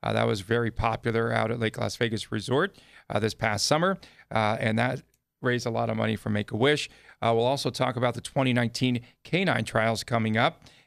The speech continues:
And, uh, I know Lake Las Vegas is a big part of everything that's gone on at the Orleans Casino. And, uh, Pinktober, this is something new,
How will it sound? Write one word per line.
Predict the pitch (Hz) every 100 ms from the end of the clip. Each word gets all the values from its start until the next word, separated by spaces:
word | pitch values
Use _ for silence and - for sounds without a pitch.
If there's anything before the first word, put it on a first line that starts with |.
| -
And, | 113 107 107
uh, | 110 117
I | 110
know | 113 117
Lake | 113
Las | 117 113
Vegas | 117 113 123
is | 110
a |
big | 101 131 -
part | 123 113
of | 98 - - -
everything | 143 143 127
that's | 117 113
gone | 120 117
on | 117 113
at |
the | 113
Orleans | 123 113 113 110 -
Casino. | 107 - 139 160 202 - - - _ _
And, | 143 139 135 131
uh, | 123
Pinktober, | 151 165 - 233 165 113 - _ _ _ _
this | 120 120
is | 131
something | - 156 185 143
new, | 120 135